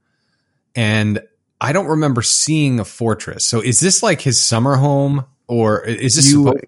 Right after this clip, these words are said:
Speaker 1: be Nowhere?
Speaker 2: You actually see the fortress in, um,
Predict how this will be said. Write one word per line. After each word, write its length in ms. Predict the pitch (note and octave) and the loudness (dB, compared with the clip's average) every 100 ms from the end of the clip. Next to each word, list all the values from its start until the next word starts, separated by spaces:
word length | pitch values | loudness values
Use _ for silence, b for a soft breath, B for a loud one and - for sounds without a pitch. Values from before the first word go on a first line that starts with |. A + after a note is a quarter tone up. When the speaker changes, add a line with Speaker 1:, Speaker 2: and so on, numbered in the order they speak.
| - | -14
Speaker 1:
be 100 | D3+ | -4
Nowhere? 540 | D3+ D3+ D3+ D#3 D3+ - _ - | 0 0 0 -2 -6 -10 _ -12
Speaker 2:
You 340 | E3 C#3 C#3+ | -2 0 2
actually 400 | A#2+ C#3+ E3+ E3+ | 0 -2 0 0
see 440 | - - D3+ D#3+ | 0 -2 -2 0
the 100 | D3 | -2
fortress 680 | B2 - B2+ A#2+ B2 A#2 - | -4 -2 -2 0 -2 -2 -4
in, 520 | - B2 A#2+ A#2 A2+ - | -6 -2 0 0 -2 -4
um, 540 | G#2+ G#2 G2+ F#2+ G2 | -6 -6 -8 -8 -10